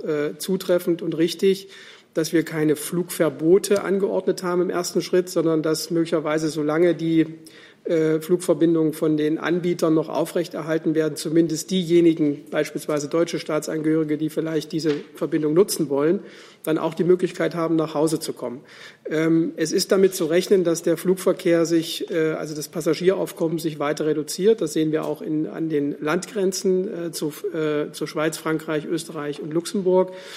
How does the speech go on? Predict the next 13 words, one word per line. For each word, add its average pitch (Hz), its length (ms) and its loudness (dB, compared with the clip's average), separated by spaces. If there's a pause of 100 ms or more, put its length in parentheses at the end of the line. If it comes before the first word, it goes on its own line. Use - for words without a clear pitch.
(220)
Und 165 320 0 (140)
inwieweit 180 800 2
die, 160 240 4
äh, 156 320 0
Fluggesellschaften 170 800 0
den 156 120 2
Flugbetrieb 170 540 -4
dann 156 160 -8
aufrechterhalten, 147 800 -8
das 143 120 -8
muss 147 160 -8
man 135 200 -6
sehen. 131 240 -10